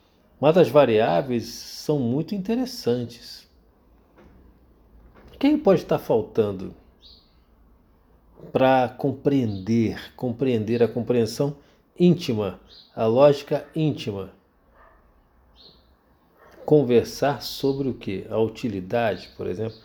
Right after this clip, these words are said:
Utilidade é uma palavra importante. Utilidade já,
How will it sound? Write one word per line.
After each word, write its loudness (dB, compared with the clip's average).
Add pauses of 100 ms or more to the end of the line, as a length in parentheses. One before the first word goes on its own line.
(360)
Utilidade 2
é 2
uma -2
palavra 2
importante. -4 (960)
Utilidade -2
já, -2